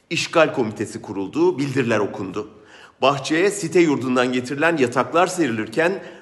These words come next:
Rahmi Saltuk, rektörün odasındaki toplantı masasının üstüne bağdaş kurmuş, bağlamasıyla türküler söylüyordu. Günler sonra İstanbul valisi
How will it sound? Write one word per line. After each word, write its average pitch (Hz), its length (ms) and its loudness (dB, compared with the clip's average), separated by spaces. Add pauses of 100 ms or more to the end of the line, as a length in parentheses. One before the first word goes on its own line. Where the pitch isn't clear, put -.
(120)
Rahmi 127 260 0
Saltuk, 127 540 0 (320)
rektörün 131 360 2
odasındaki 123 560 0
toplantı 139 460 2
masasının 131 420 2
üstüne 127 360 -2
bağdaş 170 360 4
kurmuş, 175 400 0 (280)
bağlamasıyla 139 760 2
türküler 120 420 0
söylüyordu. 104 640 -2 (1400)
Günler 143 360 4
sonra 107 300 0
İstanbul 175 520 2
valisi 120 560 2